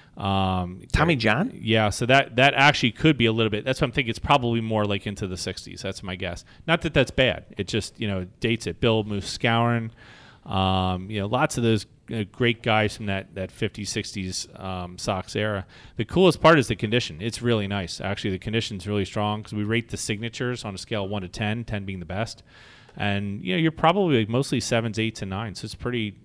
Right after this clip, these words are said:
Speaker 1: condition-wise, it's pretty good, value, if it were fifty-nine specifically, which I don't think it is 'cause Tommy John's on there, but if it were fifty-nine, you'd probably be at a thousand to two thousand bucks.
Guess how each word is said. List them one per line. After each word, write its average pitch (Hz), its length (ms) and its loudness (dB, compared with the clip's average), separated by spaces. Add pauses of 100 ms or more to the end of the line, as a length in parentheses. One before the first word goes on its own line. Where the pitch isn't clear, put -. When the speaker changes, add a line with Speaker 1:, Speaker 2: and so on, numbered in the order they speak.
(200)
Speaker 1:
condition-wise, 123 480 2
it's - 60 -10
pretty 104 180 -4
good, 104 260 -2 (540)
value, 143 720 8 (180)
if 139 200 2
it 143 40 4
were 131 140 6
fifty-nine 120 880 0
specifically, 147 480 -2
which 131 140 2
I 123 60 2
don't 135 400 2
think 131 180 -6
it 110 80 -2
is 120 160 -2
'cause 107 120 -6
Tommy 104 240 -2
John's 107 300 -2
on 127 120 2
there, 127 160 0
but 110 220 2 (420)
if 113 140 -6
it 120 40 0
were 107 120 2
fifty-nine, 120 680 0
you'd 110 140 -2
probably 117 200 2
be 110 140 0
at 107 60 0
a 107 60 -2
thousand 107 400 -2
to 98 60 -10
two 113 160 -6
thousand 101 360 -2
bucks. 110 400 -4